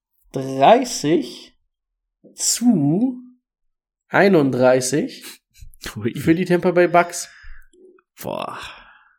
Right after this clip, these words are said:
Speaker 2: Pass auf, dann mache ich einunddreißig dreißig für die Cowboys.
Speaker 1: <laughs> Okay. Interessant, einunddreißig dreißig. Rico hat übrigens auch ein ganz knappes Ergebnis mit einundzwanzig zwanzig für die Cowboys.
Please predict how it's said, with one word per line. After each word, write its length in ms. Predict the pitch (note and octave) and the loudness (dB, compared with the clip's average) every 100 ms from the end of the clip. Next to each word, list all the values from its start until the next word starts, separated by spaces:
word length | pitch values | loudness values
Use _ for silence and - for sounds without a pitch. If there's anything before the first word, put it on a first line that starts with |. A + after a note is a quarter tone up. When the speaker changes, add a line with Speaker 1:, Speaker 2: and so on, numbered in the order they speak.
| _ _ _ _ _ _ _ _ _ _ _ - - - | _ _ _ _ _ _ _ _ _ _ _ -20 -18 -4
Speaker 2:
Pass 180 | B2 A2+ | -2 2
auf, 180 | B2 - | 2 2
dann 140 | G#2+ | 0
mache 220 | A2 A2 | 0 0
ich 160 | A2 A2+ | -2 -2
einunddreißig 760 | A2 G#2+ A2 G#2+ A2 G#2 G#2+ | 0 2 2 2 2 2 -2
dreißig 440 | - G#2 G2+ G#2+ - | -4 0 0 -2 -4
für 100 | F2+ | -4
die 120 | E2+ | -4
Cowboys. 640 | - E2 E2 E2 F2 - - _ _ _ _ _ _ _ _ _ _ - _ _ | -6 -6 -6 -10 -14 -16 -20 _ _ _ _ _ _ _ _ _ _ -20 _ _
Speaker 1:
<laughs> 320 | - - E3 | -4 2 4
Okay. 540 | E3 D3+ - D#3 G3+ - - - - - _ _ | 6 2 4 4 4 0 -10 -12 -20 -20 _ _
Interessant, 800 | D3+ G3 G3+ G#3 F3+ E3 E3+ C4 | 6 6 6 2 6 8 6 6
einunddreißig 640 | D#3+ D3+ D#3+ D3+ D3+ D3+ C#3+ | 2 4 4 4 2 0 -2
dreißig. 440 | C#3 D3+ G3 G#3+ | 4 4 4 -2
Rico 440 | D3 D#3 F#3+ A#3 F#3+ | 0 0 2 2 4
hat 200 | G#3 G3+ | 2 2
übrigens 400 | G3 F#3+ F3 F3 | 0 4 4 4
auch 160 | G#3 | 4
ein 80 | C4+ | 4
ganz 240 | D3+ D3 - | 2 2 2
knappes 320 | E3 D#3 D#3+ | 2 2 2
Ergebnis 480 | D#3 D3 F3+ F#3+ D#3+ | 2 2 2 0 0
mit 240 | D#3 - | -2 4
einundzwanzig 720 | D#3+ G3 G#3 F#3 F#3+ F#3+ F#3+ | 4 4 2 2 0 2 0
zwanzig 440 | - E3+ F#3+ G#3 - | 0 2 2 -2 -4
für 100 | F#3+ | -4
die 80 | F3+ | 2
Cowboys. 640 | G3 A#3 B3+ C3 C3 B2+ | 4 6 4 2 0 -4